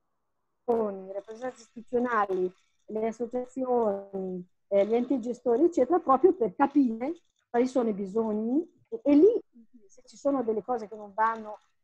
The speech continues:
e, e che i comitati parenti magari, so, fanno fatica a tirar fuori, magari nel piano di zona,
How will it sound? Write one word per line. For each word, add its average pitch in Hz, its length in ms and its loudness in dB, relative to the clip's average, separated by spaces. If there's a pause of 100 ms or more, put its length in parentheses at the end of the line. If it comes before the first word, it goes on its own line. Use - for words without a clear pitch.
(140)
e, 208 120 -2
e 208 120 2
che 220 100 2
i 214 40 4
comitati 233 420 0
parenti 226 440 0
magari, 208 440 0
so, 208 180 -6
fanno 240 220 -2
fatica 226 760 -4 (260)
a 202 120 -4
tirar 247 280 0
fuori, 240 260 0
magari 226 440 0
nel 240 360 -2
piano 214 300 2
di 247 180 -2
zona, 214 400 -2